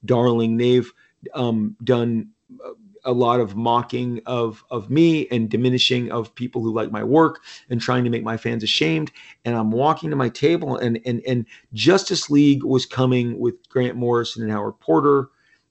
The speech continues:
And I had never, Howard Porter was a young guy, but I thought, "Come on, this is a big deal." They're,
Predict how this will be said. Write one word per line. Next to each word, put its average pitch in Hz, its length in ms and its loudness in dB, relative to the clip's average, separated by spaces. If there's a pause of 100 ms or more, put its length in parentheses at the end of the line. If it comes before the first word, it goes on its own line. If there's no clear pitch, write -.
And 117 100 -4
I 113 80 -2
had 107 140 -2
never, 123 320 0 (180)
Howard 123 400 -2
Porter 135 200 2
was 110 140 2
a 104 40 -8
young 107 240 -2
guy, 160 420 0 (300)
but 120 100 -4
I 110 60 -4
thought, - 260 -10
"Come 120 140 -8
on, 156 360 0
this 120 200 -8
is - 80 -12
a - 20 -12
big - 260 -20
deal." 160 460 2
They're, 113 300 -2